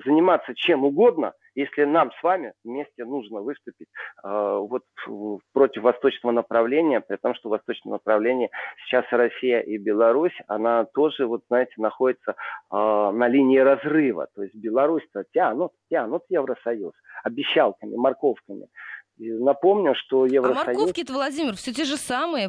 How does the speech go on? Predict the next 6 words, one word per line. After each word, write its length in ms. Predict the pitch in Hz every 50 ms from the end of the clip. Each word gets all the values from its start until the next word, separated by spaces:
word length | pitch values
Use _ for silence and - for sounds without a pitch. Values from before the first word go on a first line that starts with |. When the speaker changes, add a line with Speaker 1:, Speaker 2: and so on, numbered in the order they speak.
| 143 - -
Speaker 2:
Про 120 | - 277
безвиз 440 | 247 233 262 208 185 185 226 - 294
тут, 160 | - 254 202
я 120 | 233 220 214
смотрю, 340 | - 226 202 202 202 214 214
заговорили. 840 | 151 190 190 180 185 190 185 180 180 170 147 139 143 139 139 135